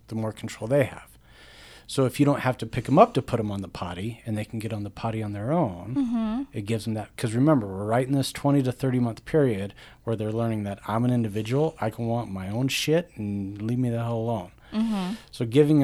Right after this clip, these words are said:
Speaker 1: them all that freedom. Um, and then the other one that they really, really picked up on here is maybe look at how you're wiping them.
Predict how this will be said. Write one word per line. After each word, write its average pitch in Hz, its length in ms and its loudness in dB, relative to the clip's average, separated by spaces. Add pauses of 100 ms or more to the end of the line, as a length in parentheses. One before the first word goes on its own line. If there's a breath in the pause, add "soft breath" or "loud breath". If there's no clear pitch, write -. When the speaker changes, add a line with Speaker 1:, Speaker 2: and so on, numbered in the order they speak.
Speaker 1:
them 113 340 0
all 117 200 4
that 104 280 -4 (560)
freedom. 107 480 -2 (400 soft breath)
Um, 135 520 6 (720 loud breath)
and 139 180 6
then 135 420 6 (120)
the - 100 -12
other 170 160 -2
one 156 180 4
that 127 200 -2 (320)
they 117 120 -2
really, 123 460 -4
really 131 240 0
picked - 320 -12
up 135 140 -8
on 139 120 0
here 131 260 -2
is 117 280 -2 (680 loud breath)
maybe 127 340 -2
look 143 360 -4
at 165 80 -4
how - 220 -2
you're 107 180 -2
wiping 92 500 -6
them. 87 280 -14